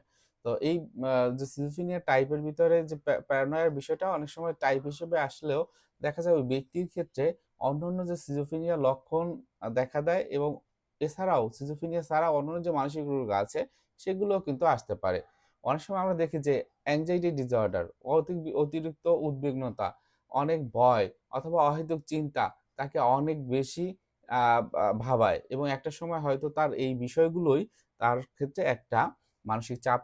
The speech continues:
তৈরি করে এবং এই মানসিক চাপ থেকেই তা সে, আহ, হচ্ছে যে, আহ, মনে করে যে তার চিন্তাভাবনা রেডিও টিভিতে প্রকাশ পাচ্ছে।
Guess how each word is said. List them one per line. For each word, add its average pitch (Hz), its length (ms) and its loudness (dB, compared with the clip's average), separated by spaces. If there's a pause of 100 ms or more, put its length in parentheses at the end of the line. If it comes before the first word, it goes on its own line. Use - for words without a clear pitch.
তৈরি 135 180 0
করে 190 260 2
এবং 135 200 0
এই 110 60 0
মানসিক 107 380 -4
চাপ 123 340 0
থেকেই 131 400 -6 (340)
তা 110 420 4
সে, 123 320 0
আহ, 107 640 2
হচ্ছে 113 220 -2
যে, 107 320 2 (120)
আহ, 90 220 -2
মনে 123 300 0
করে 110 260 6
যে 98 100 -4
তার 107 160 -2
চিন্তাভাবনা 120 480 -6
রেডিও 110 260 -4
টিভিতে 110 500 -4
প্রকাশ 98 380 -4
পাচ্ছে। 87 380 -8